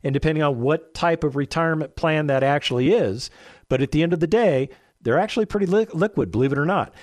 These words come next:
A lot of Lifestyles Unlimited members convert those retirement plans into cash and then convert that cash into real estate holdings.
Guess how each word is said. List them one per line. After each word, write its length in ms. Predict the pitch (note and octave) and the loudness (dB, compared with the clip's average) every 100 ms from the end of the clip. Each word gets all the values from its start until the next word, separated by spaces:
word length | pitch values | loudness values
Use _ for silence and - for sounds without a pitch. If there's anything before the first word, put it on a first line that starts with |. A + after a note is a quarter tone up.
| - _ _ _ - | -20 _ _ _ -2
A 100 | C3+ | 2
lot 320 | C#3+ F#3 A#3 | 4 4 4
of 120 | F3+ | 0
Lifestyles 600 | D#3+ F3+ G3+ G3+ F#3 E3+ | 0 0 2 2 2 2
Unlimited 400 | E3+ E3 D#3+ D3 | 0 0 0 0
members 600 | D3+ A#3 G3 A2+ G#2+ - - - - | 2 0 0 0 0 -4 -16 -16 -4
convert 560 | C#3+ A#2+ D#3+ G#3 G3+ - | -4 0 2 2 0 -2
those 320 | C#3 E3 D3 | 0 0 0
retirement 580 | C3+ - G3 G#3+ F#3 - | -4 -2 0 0 -2 -6
plans 460 | - E3+ D3+ D3 - | -2 0 0 -4 -4
into 320 | D3 D#3 A#2+ | -2 -2 -4
cash 600 | - G#3 A#3 D3 C3 - - - - | -2 0 2 2 0 -6 -14 -16 -4
and 160 | C#3 E3+ | 0 0
then 140 | F#3 | 0
convert 440 | F3+ D#3+ E3+ E3 | -2 0 0 2
that 280 | D3+ D#3+ - | 0 -2 -2
cash 460 | - G#3 E3 D3 - | 0 2 2 0 -4
into 220 | D#3+ D3+ C3+ | -4 -2 0
real 260 | C#3 G3+ | 2 2
estate 320 | F#3 - D3 | 2 2 0
holdings. 680 | B2+ - A#3 A2+ - - | 2 0 0 -2 -6 -20